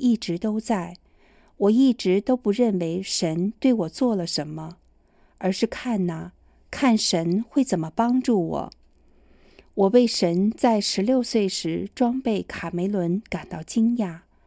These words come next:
十六岁，应该是在教会青年团契查经、背圣经的时候，上帝是怎样预备他的？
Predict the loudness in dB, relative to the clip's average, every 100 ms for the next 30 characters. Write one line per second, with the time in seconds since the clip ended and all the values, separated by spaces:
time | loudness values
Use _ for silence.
0 | _ _ _ -10 -6 -4 -2 -2 -2 -2
1 | -2 -2 -10 _ _ _ _ 0 4 6
2 | 4 2 0 -2 0 0 0 2 2 2
3 | 0 0 0 2 4 4 0 -4 -6 -6
4 | -4 -6 -6 -16 -8 0 2 2 _ _
5 | -20 _ _ -2 0 2 0 4 4 4
6 | 2 2 -2 -4 -8 -6 -6 -8 _ _
7 | _ _ _ _ -2 0 2 2 2 2
8 | 0 -2 -2 0 -2 -4 -4 2 2 2
9 | 0 -4 -8 -10 -8 -12